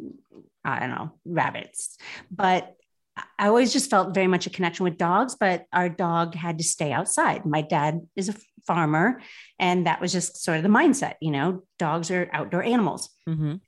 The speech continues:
Speaker 1: And I think I always felt guilty about that. And so I just always felt a connection. And it wasn't though till I was, um, an adult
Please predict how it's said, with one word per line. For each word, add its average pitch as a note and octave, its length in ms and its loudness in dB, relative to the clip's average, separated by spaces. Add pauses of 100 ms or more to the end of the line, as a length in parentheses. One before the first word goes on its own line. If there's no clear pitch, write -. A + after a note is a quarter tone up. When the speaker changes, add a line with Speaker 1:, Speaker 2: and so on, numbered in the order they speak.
(140)
Speaker 1:
And F#3+ 100 -2
I G#3 60 4
think B3 220 0
I C4+ 140 -2
always A3+ 260 2
felt G3+ 440 0 (220)
guilty A#3+ 360 0
about - 260 -4
that. - 260 -2
And F3+ 100 -4
so G3 120 -2
I F#3 40 2
just F#3+ 180 -2
always A3+ 180 2
felt G3+ 240 0
a G3+ 60 0
connection. F#3+ 520 -2
And D#3+ 100 0
it D3+ 80 -4
wasn't F#3 380 -2
though F3+ 220 2
till F3 360 -2
I E3 140 0
was, E3 300 0 (520)
um, C3+ 280 -2
an E3+ 100 2
adult F#3 600 2